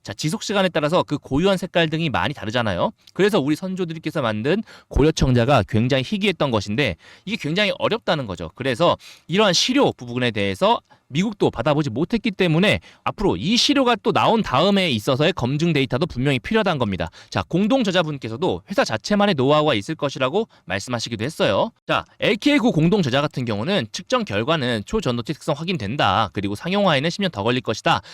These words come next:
즉, 특성은 확인되는데 이걸 가지고 상용화까지 좀 걸릴 것이다라고 하는 거죠. 대신에 대규모 투자가 필요하게 되고 투자만 들어간다면 충분히 상용화할 수도 있다라고 하는 거죠. 그죠? 그래서 실제 실효를 기준으로 한 것이 아니기에 앞으로 추가적으로 나올 뉴스가 있다라는 겁니다. 자, 여기서 오해는 마셔야 될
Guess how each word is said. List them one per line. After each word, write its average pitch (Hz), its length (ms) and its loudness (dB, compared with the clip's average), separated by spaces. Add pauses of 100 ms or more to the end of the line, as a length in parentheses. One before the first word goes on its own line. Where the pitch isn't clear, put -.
(180)
즉, 185 200 2 (340)
특성은 240 420 2
확인되는데 131 600 -2
이걸 151 280 2
가지고 147 340 0
상용화까지 226 500 2
좀 208 120 -4
걸릴 127 260 -2
것이다라고 151 500 0
하는 170 140 -2
거죠. 98 320 -2
대신에 120 260 -4
대규모 143 420 0 (120)
투자가 147 260 0
필요하게 170 400 0
되고 147 320 2 (240)
투자만 285 360 2
들어간다면 131 520 2
충분히 226 340 0
상용화할 175 380 2
수도 - 140 0
있다라고 135 400 4
하는 165 140 2
거죠. 90 340 0
그죠? 95 400 -8 (120)
그래서 214 240 2
실제 277 420 2
실효를 269 320 6
기준으로 156 340 4
한 156 100 4
것이 165 200 2
아니기에 104 560 0
앞으로 - 320 -4
추가적으로 214 920 2
나올 113 340 0
뉴스가 160 380 -2
있다라는 143 440 0
겁니다. 95 280 0
자, 165 140 2
여기서 196 300 4
오해는 202 320 4
마셔야 147 320 4
될 131 80 2